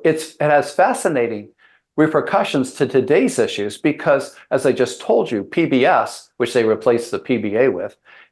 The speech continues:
is a neuroendocrine disruptor that crosses the placenta.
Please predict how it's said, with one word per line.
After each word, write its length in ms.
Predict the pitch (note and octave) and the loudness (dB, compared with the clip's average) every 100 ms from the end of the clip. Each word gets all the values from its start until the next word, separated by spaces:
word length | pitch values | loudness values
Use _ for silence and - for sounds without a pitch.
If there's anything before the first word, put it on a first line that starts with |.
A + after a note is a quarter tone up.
| - | -2
is 160 | C#3 | 0
a 120 | C#3 B2 | 2 2
neuroendocrine 1000 | C3+ F3 D#3+ C3+ - D#3 E3+ - C3 | 2 4 2 2 -2 -4 -4 -2 -2
disruptor 580 | A#2 A2 - E3+ - A#2+ | -2 -2 0 0 2 0
that 140 | A2+ A#2 | 0 0
crosses 420 | C3 C3 B2+ - | 0 0 -4 -6
the 80 | G#2+ | -8
placenta. 680 | - - - F#3 - - | -8 -6 -4 -4 -4 -8